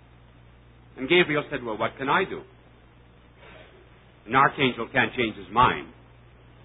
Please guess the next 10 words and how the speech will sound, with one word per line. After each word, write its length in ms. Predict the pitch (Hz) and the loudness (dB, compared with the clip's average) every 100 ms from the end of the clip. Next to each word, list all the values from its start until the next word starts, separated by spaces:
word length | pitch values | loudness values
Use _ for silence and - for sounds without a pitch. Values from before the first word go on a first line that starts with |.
| - - - - - - | -18 -18 -18 -20 -20 -10
And 80 | 117 | 2
I 120 | 135 | 2
believe 240 | 123 147 131 | 4 0 2
that's, 180 | 127 - 151 123 - | 0 -2 -6 -6 -2
that's 180 | 131 - | -2 -2
theologically 640 | 135 120 113 107 98 98 92 | -6 -2 2 2 0 -12 -12
correct. 360 | 107 104 73 - - - - - - - - - - - - - - - - - - - - - - - - | -4 -4 -4 -12 -20 -20 -20 -20 -20 -20 -20 -20 -20 -20 -20 -20 -20 -20 -20 -20 -20 -20 -20 -20 -20 -20 4
So 160 | 185 196 | 6 6
Saint 140 | 247 208 | 4 6
Michael 340 | 208 208 185 | 6 4 2